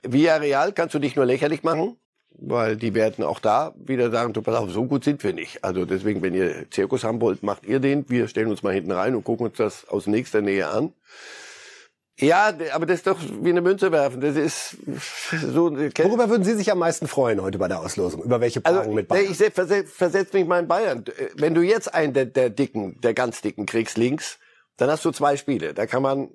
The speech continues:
Speaker 1: repa-, Dinge reparieren, dann hast du vier Halbzeiten, wie, wie, ich weiß nicht, wer das kürzlich gesagt hat. Vier Halbzeiten, da kann man eine Menge machen. Im Finale, irgendwann wirst du auf einen der Großen wahrscheinlich treffen. Ich glaube nicht, dass Villarreal am Ende der, der Finalgegner wäre.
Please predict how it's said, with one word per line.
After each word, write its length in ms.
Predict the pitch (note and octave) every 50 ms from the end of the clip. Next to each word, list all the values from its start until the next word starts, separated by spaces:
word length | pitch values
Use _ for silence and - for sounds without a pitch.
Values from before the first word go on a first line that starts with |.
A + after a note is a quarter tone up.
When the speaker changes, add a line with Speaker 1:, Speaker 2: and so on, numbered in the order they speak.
| _ _ G#2+
Speaker 1:
repa-, 300 | A#2+ C#3+ C3 C3+ C3 C3+
Dinge 280 | A#2+ D#3+ D3+ D3+ C#3 C3
reparieren, 600 | C#3+ - D3 C#3 C#3+ D3 E3 E3+ E3+ D#3+ D#3+ D3
dann 140 | C#3+ C3+ C#3
hast 180 | C#3 C3+ - D3
du 320 | D3 C#3+ C#3+ D3 C#3+ C#3 - - - - - _ - -
vier 240 | - - F3+ F#3 D3
Halbzeiten, 600 | D3 C#3+ A#2+ - - G2+ F#2+ F2 - F2 E2+ -
wie, 200 | G2+ G#2+ G2 D2+
wie, 60 | G#2
ich 120 | G2 F#2 F#2+
weiß 100 | G2+ G#2+
nicht, 80 | G#2
wer 80 | G2 F2+
das 200 | E2+ E2+ - -
kürzlich 240 | - F#2 - F2+ E2+
gesagt 260 | F2 D#2+ D#2 - -
hat. 160 | D2 C#2 -
Vier 240 | - - D3+ D3 B2
Halbzeiten, 340 | A#2+ C3+ - - B2+ B2+ -
da 80 | A2 A2
kann 120 | A2+ A2
man 80 | A#2 A2+
eine 80 | G#2+
Menge 320 | G2+ A2+ A2+ A2 G#2 G#2+ - -
machen. 400 | - F2+ F2 D#2+ D2+ D2+ C2 - - - - - - - - - - _ _ _ -
Im 120 | D#3 D3
Finale, 600 | - - E3 D#3 D#3 D#3+ F#3+ G3+ G#3 G#3 G#3+ G#3 - _ - - - - C3
irgendwann 420 | C#3+ E3 E3+ F3+ F#3 E3+ D#3+ D3+ D3+
wirst 200 | F#3 G3 - -
du 100 | G#3 D3+
auf 200 | A#2 - - -
einen 260 | A#2 A2 G#2 G#2 F#2
der 140 | A2+ A2 G#2+
Großen 440 | F#2+ G#2 A2 G#2 G2 - G#2 F#2+
wahrscheinlich 540 | F#2+ G#2+ G2+ - G2+ F#2+ F#2+ F2+ F2+ F2 -
treffen. 340 | - - G2 E2 - - -
Ich 80 | E2+ E2
glaube 180 | G#2 G#2+ A2
nicht, 180 | B2 C3+ B2+ -
dass 280 | C3 A2+ - - G#2+
Villarreal 560 | A2 B2 B2+ B2 B2 A2 A#2+ A#2 A#2+ C#3 C#3+ A#2+
am 120 | F2+ G2
Ende 280 | G2+ G2 F#2+ F2+ F#2 E2+
der, 300 | E2+ F#2 F2 E2 B1 C#2
der 180 | F2+ F2+ F2
Finalgegner 720 | - - G2 G2 G2+ G2 G2 G2 F#2 F2 D#2+ F2+ F2 D2+
wäre. 240 | D#2+ F2 E2 C#2